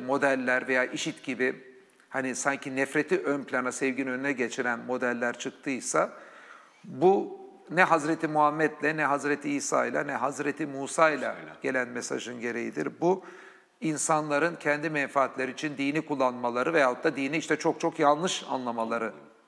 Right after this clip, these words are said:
Speaker 1: e, gereğiyledir, e, diyeyim.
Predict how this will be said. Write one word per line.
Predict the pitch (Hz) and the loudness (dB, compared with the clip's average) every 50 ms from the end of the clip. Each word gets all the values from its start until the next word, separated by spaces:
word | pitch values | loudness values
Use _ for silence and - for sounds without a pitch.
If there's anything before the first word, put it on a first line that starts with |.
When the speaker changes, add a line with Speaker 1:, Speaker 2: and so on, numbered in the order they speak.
| _ _ _ - | _ _ _ -12
Speaker 1:
e, | 127 123 127 - 123 127 120 120 | -10 -8 -6 -4 -2 -2 -2 -2
gereğiyledir, | 113 110 120 117 120 117 110 107 107 107 110 160 185 - - - - 143 | -2 -2 -2 -2 -2 -2 -4 -4 -6 -4 -4 -6 -6 -8 -12 -20 -14 -10
e, | 131 127 120 120 123 127 135 135 135 127 147 156 170 196 | -6 -6 -4 -4 -4 -4 -4 -4 -6 -6 -8 -10 -4 -2
diyeyim. | - 143 117 104 - | -2 0 0 -2 -6